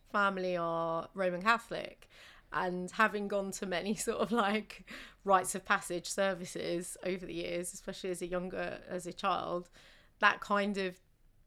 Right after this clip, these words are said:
the repi-, the repetition of certain parts of, um,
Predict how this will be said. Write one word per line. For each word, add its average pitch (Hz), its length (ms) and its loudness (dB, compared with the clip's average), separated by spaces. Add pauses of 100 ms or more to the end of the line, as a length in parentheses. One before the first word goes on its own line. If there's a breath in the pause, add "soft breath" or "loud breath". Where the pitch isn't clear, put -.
(140)
the 185 100 -4
repi-, 175 380 -6
the 202 120 -4
repetition 185 680 -4
of 170 100 -6
certain 175 340 -2
parts 175 360 -4
of, 170 200 -6 (220)
um, 160 480 -8